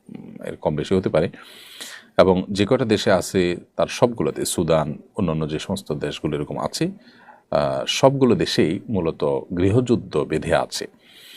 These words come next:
আহ, সিভিল ওয়ার, গৃহযুদ্ধ চলছে, এরকম দেশগুলোতে সাধারণত আপনার জাতিসংঘের মানবাধিকার কমিশন অফিস হয়ে থাকে। তো বাংলাদেশে সেরকম কোনো পরিস্থিতি আসলে নেই, এখানে অফিস হওয়ার মানে হলো বাংলাদেশে যে এরকম একটা পরিস্থিতি আছে সেটাকে মেনে নেওয়া।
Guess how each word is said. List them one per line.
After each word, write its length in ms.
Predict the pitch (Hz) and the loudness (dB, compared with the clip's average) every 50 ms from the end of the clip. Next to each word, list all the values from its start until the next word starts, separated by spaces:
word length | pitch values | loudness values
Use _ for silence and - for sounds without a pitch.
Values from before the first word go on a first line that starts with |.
| - - - - - - _ _ _ _ _ | -20 -20 -20 -20 -20 -20 _ _ _ _ _
আহ, 260 | - 85 80 78 78 76 | 4 4 6 6 4 4
সিভিল 340 | - - 117 104 107 95 | 4 4 6 6 8 8
ওয়ার, 280 | 92 87 82 82 82 85 | 10 10 10 10 8 6
গৃহযুদ্ধ 560 | 78 85 95 92 107 104 - 104 90 85 92 | 4 2 0 0 0 0 0 0 2 2 0
চলছে, 360 | 80 - 123 120 113 - - | 2 4 4 2 2 0 0
এরকম 300 | - 131 135 135 165 156 | 0 2 2 2 2 2
দেশগুলোতে 400 | 117 107 95 92 95 95 95 107 | 2 2 2 4 4 4 4 2
সাধারণত 420 | 95 - 82 76 76 71 71 - 98 90 73 73 98 123 143 - - _ _ - - | 0 0 2 2 2 2 0 0 0 2 2 2 2 0 -2 -4 -10 _ _ -10 -8
আপনার 300 | 78 - - 71 71 69 | -8 -8 -6 -6 -4 -4
জাতিসংঘের 560 | - 76 - 71 69 - - 71 69 67 65 | -4 -4 -4 -6 -10 -12 -12 -8 -6 -6 -4
মানবাধিকার 480 | 67 67 69 67 62 60 64 64 - - - - | -2 -4 -2 -2 -4 -6 -6 -8 -8 -8 -10 -8
কমিশন 280 | - 85 76 73 - - | -8 -6 -6 -6 -6 -8
অফিস 400 | - - - - 101 - - - | -8 -8 -6 -6 -6 -8 -8 -10
হয়ে 240 | - - 101 113 117 | 0 4 6 6 6
থাকে। 320 | 113 - - - - - - - - - - - - - - - - _ _ _ | 6 2 -4 -10 -10 -12 -16 -16 -20 -20 -20 -18 -16 -14 -14 -16 -18 _ _ _
তো 240 | - 92 82 85 80 | 4 6 6 6 6
বাংলাদেশে 500 | 78 98 95 110 113 117 - - - 143 | 6 6 6 6 4 2 2 0 -2 0
সেরকম 300 | 131 127 117 127 120 113 | 0 0 2 2 0 0
কোনো 140 | 117 117 110 | 2 0 0
পরিস্থিতি 380 | - 107 95 - - 110 110 | 0 0 -2 0 0 0 0
আসলে 200 | 101 - - 104 | 0 0 0 0
নেই, 280 | 85 80 90 101 87 67 | 2 4 4 4 4 2
এখানে 300 | 60 - - - 104 98 | 0 -4 -4 -4 -2 0
অফিস 340 | 90 87 - 104 - - - - | -2 -2 -2 -4 -6 -6 -8 -12
হওয়ার 460 | - - - - 85 92 107 113 107 | -18 -20 0 4 8 8 8 8 6
মানে 240 | 92 78 85 107 110 | 4 4 4 2 2
হলো 200 | 110 123 135 123 | 0 -2 -2 -2
বাংলাদেশে 680 | 95 78 73 71 73 78 92 92 - - 127 127 117 | -2 -2 -2 -2 -2 0 -2 -2 -2 0 0 0 2
যে 120 | - 110 | 2 0
এরকম 240 | 95 82 80 85 80 | 0 0 0 -2 -4
একটা 160 | 76 - 73 | -4 -4 -6
পরিস্থিতি 420 | - - 80 76 - - - - 110 | -6 -4 -6 -6 -4 -6 -6 -4 -4
আছে 160 | 107 107 - - | -6 -6 -8 -10
সেটাকে 340 | - - 69 65 - - | -10 -8 -8 -6 -6 -6
মেনে 240 | - 80 87 87 87 | -4 -2 -2 0 0
নেওয়া। 200 | 73 58 - - | -2 -4 -6 -8